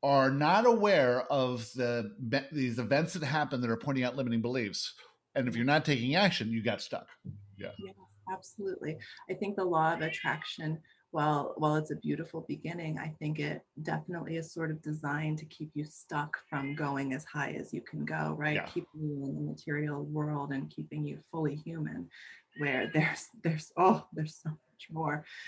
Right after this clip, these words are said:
Speaker 2: you know? Um, so anyway, uh, I have just been so in alignment the last few months.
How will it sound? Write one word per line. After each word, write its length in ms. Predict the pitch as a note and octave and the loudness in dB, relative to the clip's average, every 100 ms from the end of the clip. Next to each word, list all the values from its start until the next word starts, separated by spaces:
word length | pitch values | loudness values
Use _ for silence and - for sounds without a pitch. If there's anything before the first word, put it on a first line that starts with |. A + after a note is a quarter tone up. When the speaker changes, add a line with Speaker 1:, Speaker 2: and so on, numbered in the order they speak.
| - _ | -16 _
Speaker 2:
you 80 | D#3+ | -4
know? 280 | D3+ C#3+ - | -2 -2 0
Um, 340 | D3 D3 D3 D3+ - - | 2 4 2 -2 -10 -4
so 120 | - - | 0 6
anyway, 540 | A3 A3 F3 D3 - D3 | 8 8 8 6 4 6
uh, 420 | D#3 D3+ D3 - - _ _ _ E3 | 8 8 6 2 -4 _ _ _ 8
I 140 | F3 | 8
have 200 | F#3+ F3+ | 6 2
just 300 | D3+ D3 - | 0 -2 -2
been 200 | C#3+ C3+ - | -2 -2 -4
so 640 | - - F#3+ F#3+ D#3+ C3 | -14 -6 -2 2 2 4
in 100 | D3 | 2
alignment 560 | D3 D3 C#3+ - C#3 | 2 2 2 0 0
the 80 | - | -4
last 400 | D#3+ - D#3 - | -2 0 -2 -6
few 140 | - - | -10 -8
months. 380 | E3 - - | -6 -8 -14